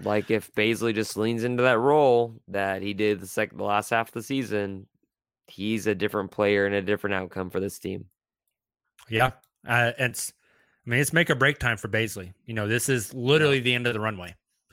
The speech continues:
Speaker 2: Uh, okay, let's move on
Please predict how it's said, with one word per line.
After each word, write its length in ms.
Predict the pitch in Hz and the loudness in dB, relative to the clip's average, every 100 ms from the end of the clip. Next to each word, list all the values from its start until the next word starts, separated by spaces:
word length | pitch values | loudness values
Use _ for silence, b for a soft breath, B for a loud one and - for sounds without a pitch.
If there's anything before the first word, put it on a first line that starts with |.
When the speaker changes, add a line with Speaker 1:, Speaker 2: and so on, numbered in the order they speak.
| _ _ _ _ _ _ - | _ _ _ _ _ _ 0
Speaker 2:
Uh, 220 | 156 147 - - | 4 4 2 2
okay, 320 | 196 160 - | 4 2 0
let's 300 | 175 214 247 | 2 2 4
move 220 | 269 277 | 2 4
on 300 | 170 139 165 | 4 2 0